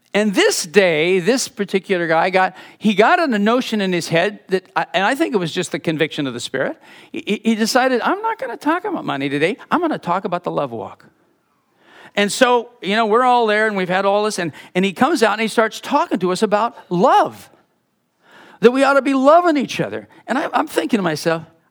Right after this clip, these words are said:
"I didn't know that guy had it in him." That's cool. Go for it, man. I mean, <laughs> yeah, that's good. You know, and, I, and I'm listening to this talk about, about loving as we ought to love. I'm gonna tell you, the,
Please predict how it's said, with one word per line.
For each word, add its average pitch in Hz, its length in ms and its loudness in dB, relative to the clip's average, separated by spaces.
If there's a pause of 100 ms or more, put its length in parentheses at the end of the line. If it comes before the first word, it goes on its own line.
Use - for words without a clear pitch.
"I 226 100 -2
didn't 359 140 -6
know 175 120 0
that 156 120 -2
guy 165 200 0
had 196 180 -2
it 233 120 -2
in 427 180 -4
him." - 180 -12 (760)
That's - 180 -2
cool. 571 440 2
Go 285 140 6 (120)
for 202 200 0
it, - 60 -10
man. 262 320 -2
I 254 220 0
mean, 240 220 0
<laughs> - 60 -14
yeah, 240 160 2 (240)
that's 185 460 2
good. 226 600 2 (400)
You 190 80 2
know, 220 160 2
and, 190 100 -2
I, - 60 -4 (240)
and 185 80 4
I'm 196 120 0
listening 233 280 0
to - 20 0
this 208 240 0
talk 185 300 0
about, 190 260 0
about 147 380 -2
loving 185 500 0
as 147 140 -6
we 170 100 0
ought 185 120 2
to 190 100 0
love. 190 500 -2 (1200)
I'm 233 80 0
gonna 226 140 -2
tell 220 180 0
you, 170 100 0
the, 139 200 -4